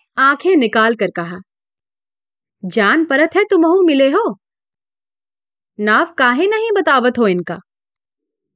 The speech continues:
देवीदीन ने आधारहीन साहस के भाव से कहा,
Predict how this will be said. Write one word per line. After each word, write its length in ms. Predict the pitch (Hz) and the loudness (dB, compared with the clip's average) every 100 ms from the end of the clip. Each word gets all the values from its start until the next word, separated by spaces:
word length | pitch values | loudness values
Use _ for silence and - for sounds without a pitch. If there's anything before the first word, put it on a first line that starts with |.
| _ _ _ _ _ | _ _ _ _ _
देवीदीन 640 | _ 294 320 339 320 381 381 | _ 0 2 2 2 2 2
ने 200 | 190 247 - _ - | 0 -4 -10 _ -4
आधारहीन 760 | 247 226 277 359 302 277 311 | -2 -2 0 0 0 2 2
साहस 480 | 302 254 240 277 302 | 2 -2 -2 -4 -4
के 100 | 277 | -4
भाव 280 | 202 202 208 | -2 -2 -2
से 180 | 202 185 | -2 -6
कहा, 280 | 165 160 | -6 -14